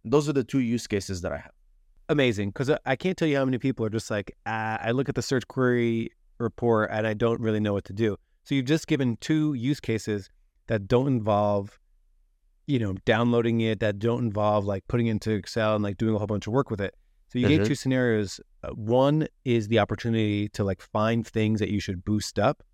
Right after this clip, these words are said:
Speaker 2: where you have a good purchase rate and you're like, "Well, I don't have enough clicks. Like, let me increase my, my, my click share and my impression share. I have a good purchase rate. Let me boost that up." And you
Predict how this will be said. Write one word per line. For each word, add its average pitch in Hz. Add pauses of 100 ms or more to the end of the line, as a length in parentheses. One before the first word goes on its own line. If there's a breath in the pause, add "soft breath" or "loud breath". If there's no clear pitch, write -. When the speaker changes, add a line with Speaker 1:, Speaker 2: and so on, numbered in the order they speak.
(400)
Speaker 2:
where 104
you 107
have 101
a 101 (240)
good 107
purchase -
rate 101
and 104
you're 101
like, 92
"Well, 87 (500)
I 104
don't 104
have 101
enough 95
clicks. 151
Like, 98
let 113
me 113
increase 107
my, 95 (140)
my, 92 (140)
my 92
click 160
share 95
and 95
my 92
impression 123
share. 87 (320)
I -
have 98
a -
good 104
purchase 123
rate. 135
Let 110
me 101
boost 101
that 95
up." 101 (520)
And 120
you 123